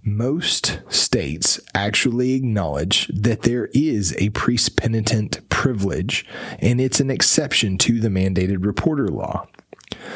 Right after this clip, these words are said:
Specifically, even under the uniform rule of evidence, it de-, it defines that, that a clergy, minister, priest, rabbi, uh, those types of functions, they would have an exclusion from the civil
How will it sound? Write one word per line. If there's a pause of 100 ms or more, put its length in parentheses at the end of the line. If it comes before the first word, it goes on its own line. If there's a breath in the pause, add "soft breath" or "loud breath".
(140 loud breath)
Specifically,
even
under
the
uniform
rule
of
evidence,
it
de-,
it
defines
that, (640 loud breath)
that
a
clergy,
minister,
priest,
rabbi, (460 loud breath)
uh,
those
types
of
functions, (560 loud breath)
they
would
have
an
exclusion
from
the
civil